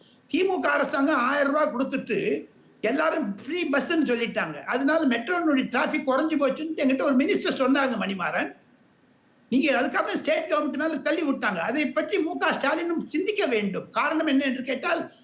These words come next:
ஒரு தரப்பில் தாங்கள் ஃப்ரீயா கொடுத்துடலாம், இன்னொரு தரப்பில் மத்திய அரசாங்கத்திலிருந்து பணம் கேட்பது என்பது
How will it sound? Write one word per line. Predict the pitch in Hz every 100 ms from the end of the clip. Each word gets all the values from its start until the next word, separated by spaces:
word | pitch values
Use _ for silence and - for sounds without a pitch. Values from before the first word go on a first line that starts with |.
| -
ஒரு | 220 320
தரப்பில் | - 294 311 330 320
தாங்கள் | 269 269 277 233
ஃப்ரீயா | 269 311 339 285
கொடுத்துடலாம், | 233 202 220 190 170 254
இன்னொரு | 359 349
தரப்பில் | 277 277 277 311
மத்திய | 285 320 339
அரசாங்கத்திலிருந்து | 294 302 277 269 277 262 294
பணம் | 233 254 302
கேட்பது | 285 262 269 285
என்பது | 254 269 370 240